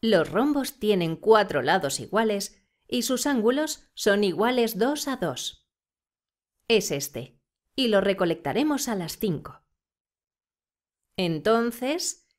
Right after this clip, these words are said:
el cuadrilátero que nos queda es un romboide. Si te das cuenta, tiene los lados y los ángulos iguales dos a dos. Este nos toca a las siete.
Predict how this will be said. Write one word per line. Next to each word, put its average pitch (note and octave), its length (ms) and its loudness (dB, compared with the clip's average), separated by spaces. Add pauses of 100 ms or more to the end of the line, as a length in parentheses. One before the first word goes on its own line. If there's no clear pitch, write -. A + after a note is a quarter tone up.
(160)
el G#3+ 220 4
cuadrilátero F#3+ 720 2
que F#3 100 0
nos C#3+ 240 -6
queda A#3 320 0
es C4 220 -2
un D#4 180 2
romboide. F#3+ 880 0 (880)
Si - 220 -4
te E3+ 120 0
das G3 200 0
cuenta, B3 500 -2 (240)
tiene A3 320 4
los F3+ 220 0
lados B3 400 0
y A3+ 80 2
los D#3+ 220 0
ángulos B3+ 520 -2 (160)
iguales A#3 680 0
dos G3+ 280 2
a D#3+ 80 -2
dos. - 500 -10 (720)
Este D#4+ 320 0
nos F#3+ 220 -2
toca A3 320 4
a - 20 4
las D3 200 0
siete. - 460 -6